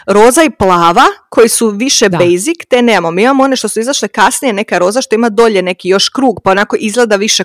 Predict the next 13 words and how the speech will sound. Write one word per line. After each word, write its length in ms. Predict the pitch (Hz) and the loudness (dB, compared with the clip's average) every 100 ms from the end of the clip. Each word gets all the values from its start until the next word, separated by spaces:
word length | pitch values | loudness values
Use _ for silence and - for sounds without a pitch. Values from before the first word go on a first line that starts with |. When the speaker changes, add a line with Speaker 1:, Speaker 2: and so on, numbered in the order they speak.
| - | -6
Speaker 1:
cool. 360 | 202 190 285 311 _ - - | -2 2 0 -2 _ -20 -20
Znači, 220 | - - 180 | -12 -10 -6
grozna 640 | 190 196 196 214 233 269 | -2 2 4 2 2 0
je, 120 | 269 | 2
Speaker 2:
Mhm. 100 | 214 | 0
Speaker 1:
škripi 680 | 185 - - 214 233 - 269 - | -4 -6 -4 -2 -4 -6 -6 -4
od 220 | 202 175 | -4 -4
trećeg 480 | 214 214 214 214 170 | -2 -2 -2 -8 -6
dana, 420 | 165 165 196 247 | -2 -2 -2 -4
prlja 340 | - 240 240 | -2 -2 -2
se 180 | 220 180 | -4 -8
ko 280 | - - 262 | -6 0 0
blesava, 540 | 190 165 - 175 185 | 0 -6 -6 -2 0